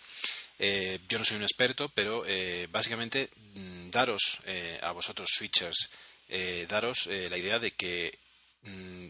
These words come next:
se utilizan mucho, que son muy útiles, que ganan, hacen ganar mucho tiempo y, por lo tanto, mucha productividad, ¿no? Eh,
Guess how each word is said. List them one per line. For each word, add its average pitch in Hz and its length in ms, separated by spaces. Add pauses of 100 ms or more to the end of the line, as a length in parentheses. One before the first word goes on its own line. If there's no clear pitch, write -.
se - 140
utilizan 113 340
mucho, 139 460 (200)
que 92 100
son 107 160
muy 107 180
útiles, 147 400 (280)
que - 120
ganan, 107 360
hacen - 260
ganar 98 240
mucho 98 340
tiempo 120 480
y, 104 80
por 90 140
lo 82 40
tanto, 98 360
mucha 95 360
productividad, 85 680
¿no? 95 200 (680)
Eh, 107 920